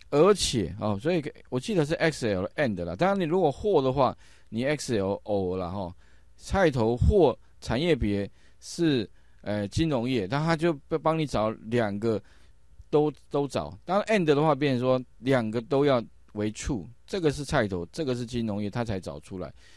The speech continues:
所以当然 and 哈，找出来的资料量会比较少。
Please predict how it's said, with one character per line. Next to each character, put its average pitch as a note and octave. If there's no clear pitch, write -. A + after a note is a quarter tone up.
所 F#3
以 E3+
当 E3
然 D3+
and B2
哈， F#2
找 G2+
出 D3
来 B2
的 G#2+
资 B2
料 B2
量 A2
会 A#2
比 F2
较 G2+
少。 -